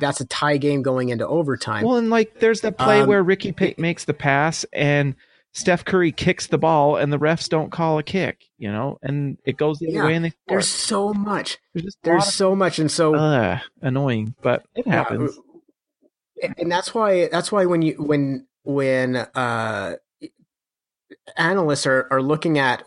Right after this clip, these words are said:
Speaker 1: how a team is gonna do from year to year, one of the first things they, they look at are those games that are, like, the close wins, that are the fifty fifty wins where somebody, a team wins by one or two, two wins. And if you see a team that has, like,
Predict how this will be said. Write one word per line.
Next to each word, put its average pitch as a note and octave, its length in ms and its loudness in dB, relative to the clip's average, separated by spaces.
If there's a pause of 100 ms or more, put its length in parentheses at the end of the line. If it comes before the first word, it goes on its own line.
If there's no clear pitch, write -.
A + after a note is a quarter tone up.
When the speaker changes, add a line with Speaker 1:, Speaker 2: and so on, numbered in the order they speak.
(160)
Speaker 1:
how D#3+ 200 0
a D#3 60 2
team D#3+ 200 0
is C3 120 -2
gonna C#3+ 140 0
do C3 160 -2
from D3+ 180 -2
year D#3 160 2
to D3 60 0
year, C#3+ 360 -2 (320)
one E3 180 0
of A3 60 0
the F#3+ 80 2
first G3 360 -2
things E3+ 200 0
they, C#3+ 300 0
they C#3 180 -4
look F3+ 280 -4
at A#2 220 0
are C3 180 0
those C3 260 0
games D3+ 300 0
that C#3 180 0
are, A#2 200 0
like, A#2 240 -4
the A#2+ 80 -4
close D3+ 460 -2
wins, B2 580 -4
that B2 120 -2
are A#2 80 -2
the A#2 160 -8
fifty C#3 320 -2
fifty C3 320 -2
wins A#2 300 -4
where A2 240 -2 (260)
somebody, D3 300 2
a C#3 100 -6
team D3+ 340 2
wins C3+ 240 0
by B2 160 0
one B2+ 280 0
or B2 80 0
two, A#2+ 340 -4 (140)
two B2 180 -4
wins. B2 260 -2
And A#2+ 120 -2
if A#2+ 100 -4
you F3+ 60 -2
see E3+ 200 0
a C#3 60 2
team E3+ 300 0
that B2+ 120 -2
has, B2 380 -2
like, G#2+ 260 -2